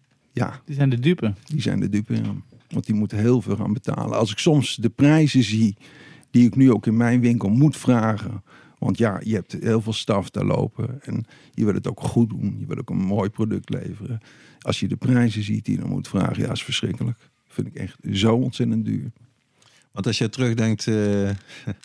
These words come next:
Speaker 3: helemaal naar je begindagen in de Tagrijn, wat je toen per gram, zeg maar, vroeg en wat je nou vraagt. Hoe,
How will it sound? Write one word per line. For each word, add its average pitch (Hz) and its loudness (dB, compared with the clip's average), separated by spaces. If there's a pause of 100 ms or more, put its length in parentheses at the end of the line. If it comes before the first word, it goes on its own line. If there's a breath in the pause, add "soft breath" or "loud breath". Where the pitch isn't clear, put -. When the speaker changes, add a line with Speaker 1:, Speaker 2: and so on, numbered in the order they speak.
(340 soft breath)
Speaker 3:
helemaal 101 -4
naar 101 2
je 98 2
begindagen 101 -2
in 95 -2
de 90 -8
Tagrijn, 95 -4
wat 90 -4
je - -18
toen 101 -4
per 87 -4
gram, 92 -4
zeg 87 -6
maar, 87 -6
vroeg 95 -8
en 80 -8
wat 90 -6
je - -8
nou 101 -2
vraagt. 127 -4
Hoe, 107 -4